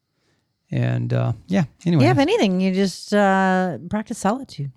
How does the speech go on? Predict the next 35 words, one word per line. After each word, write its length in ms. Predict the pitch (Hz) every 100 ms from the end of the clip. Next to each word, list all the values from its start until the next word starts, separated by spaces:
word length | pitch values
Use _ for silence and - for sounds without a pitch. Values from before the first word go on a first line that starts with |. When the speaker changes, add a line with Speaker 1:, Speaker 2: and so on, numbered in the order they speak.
| _
Speaker 1:
Yeah, 100 | 214
you 80 | 240
just 140 | 190
kick 180 | - 214
back. 260 | 240 240 -
I 20 |
mean, 160 | 143 147
get 140 | 156
something 220 | - 185 147
done. 240 | 156 220
You 80 | 175
just 260 | 143 - -
take 120 | 143
a 60 | 135
nap 220 | 147 180
in 20 |
the 60 | 156
middle 240 | 165 156
of 40 |
the 60 | 143
day, 180 | 156 190
whatever 200 | 156 151
you 80 | 147
wanna 160 | 147
do. 40 | 151
It 20 |
goes 180 | 226 196
by 160 | 139
fast. 480 | 113 170 147 160 -
I 40 | 135
mean, 120 | 123
the 60 | 123
day's 240 | 135 123
over 260 | 123 123 117
already. 680 | 113 113 127 123 147 170